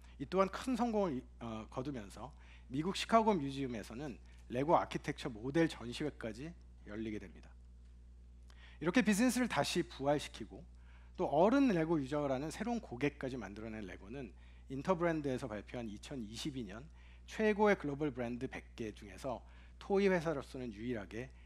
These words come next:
육십삼 위를 차지하게 됩니다. 그리고 한때 레고를 힘들게 했던 닌텐도는 레고보다 낮은 육십팔 위에 위치하신 것을 볼 수 있습니다. 인간 행동에 대한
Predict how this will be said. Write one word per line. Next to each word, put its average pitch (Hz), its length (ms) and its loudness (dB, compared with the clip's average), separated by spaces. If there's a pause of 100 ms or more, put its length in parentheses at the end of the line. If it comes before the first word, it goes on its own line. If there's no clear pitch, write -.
(160)
육십삼 135 560 -6
위를 139 300 -6 (320)
차지하게 113 360 -8
됩니다. - 320 -18 (1000)
그리고 120 160 -6
한때 180 340 2
레고를 151 360 0
힘들게 175 320 0
했던 143 260 -2
닌텐도는 143 600 -4
레고보다 143 560 -2 (260)
낮은 120 480 0 (480)
육십팔 160 640 -4
위에 160 180 0
위치하신 101 460 -8
것을 123 280 -14 (260)
볼 95 100 -14
수 - 100 -16
있습니다. - 340 -18 (1200)
인간 165 240 10
행동에 220 420 6
대한 175 440 4